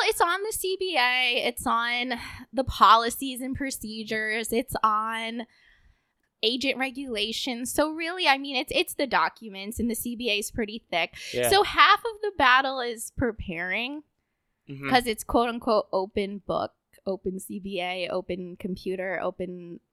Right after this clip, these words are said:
Speaker 2: Oh.
Speaker 1: whatever.
Speaker 2: I could pass that. Just
Speaker 1: But you
Speaker 2: Google it.
Speaker 1: Well, it's
Speaker 2: <laughs>
Speaker 1: timed. So, I mean, I think the, the passing rate's about thirty-eight, thirty-nine percent.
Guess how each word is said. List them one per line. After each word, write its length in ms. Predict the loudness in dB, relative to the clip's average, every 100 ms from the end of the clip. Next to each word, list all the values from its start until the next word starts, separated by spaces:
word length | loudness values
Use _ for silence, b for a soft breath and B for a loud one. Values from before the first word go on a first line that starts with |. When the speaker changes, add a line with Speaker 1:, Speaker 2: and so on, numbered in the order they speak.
| 2
Speaker 2:
Oh. 160 | 6
Speaker 1:
whatever. 760 | 8 10 10 8 -4 -4 -4 -6 _ B B B _ _ _
Speaker 2:
I 80 | -2
could 140 | 0
pass 260 | 4 2 6
that. 320 | 6 6 0 _ _ _ _ _ _
Just 180 | -4 8
Speaker 1:
But 140 | 10
you 100 | 10
Speaker 2:
Google 220 | 12 12
it. 180 | 12 8 -4 -20 _ _ _ _ _ _ _
Speaker 1:
Well, 340 | 2 4 6 8 8 8
it's 200 | 6 8
Speaker 2:
<laughs> 100 | 6
Speaker 1:
timed. 600 | 10 12 12 8 4 2
So, 280 | 0 8 10
I 140 | 12
mean, 120 | 10 8
I 60 |
think 260 | 2 -2 2
the, 280 | 2 2 -4 _
the 100 | -4
passing 460 | 4 6 6 2 -6
rate's 180 | -6
about 300 | -2 -2 0
thirty-eight, 480 | 2 2 2 -2 -4
thirty-nine 460 | -2 -2 -2 -4 -4
percent. 500 | -6 -8 -8 -10 -12